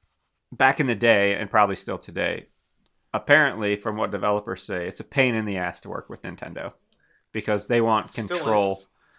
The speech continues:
Speaker 1: over everything. So, like, even if they wanted their title or their license to be on the N E S, they had to pay licensing fees to Nintendo. So if you see a standard gray cartridge,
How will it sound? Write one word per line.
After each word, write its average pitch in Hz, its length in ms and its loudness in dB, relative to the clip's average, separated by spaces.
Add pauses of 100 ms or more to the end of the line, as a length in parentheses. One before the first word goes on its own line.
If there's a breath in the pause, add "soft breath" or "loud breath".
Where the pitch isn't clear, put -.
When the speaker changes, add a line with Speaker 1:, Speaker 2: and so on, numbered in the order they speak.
(200)
Speaker 1:
over 95 440 -4
everything. 98 500 -2
So, 113 180 0
like, 110 200 2
even 139 200 4
if 123 140 -2
they 117 140 4
wanted 113 500 2 (580 soft breath)
their 110 300 2
title 110 440 4
or 101 160 0
their 98 120 -2
license 104 480 -2
to 92 100 -10
be 98 320 -6
on 95 200 -6
the 87 120 -6
N 92 120 -6
E 92 120 -6
S, 92 260 -6
they 95 160 -2
had 90 120 -2
to 87 60 -12
pay 90 180 -6
licensing 90 540 -10
fees 87 400 -12
to 95 240 -10
Nintendo. 87 520 -10 (360 soft breath)
So 104 260 0
if 113 200 0
you 127 140 2
see 117 440 -2 (280)
a 107 40 -6
standard 107 440 -2
gray 101 200 0
cartridge, 98 720 -6